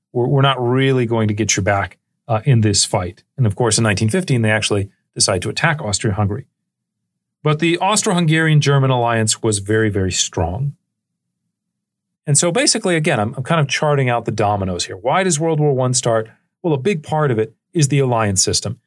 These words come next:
Once you have a conflict that breaks out in one place, it is naturally gonna draw in all the other major countries in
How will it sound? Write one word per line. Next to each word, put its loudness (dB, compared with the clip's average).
Once 0
you 2
have 2
a 0
conflict 0
that -4
breaks 0
out 0
in 0
one 2
place, 0
it 0
is 4
naturally 2
gonna 0
draw 0
in 2
all 0
the 2
other 0
major 2
countries 0
in -2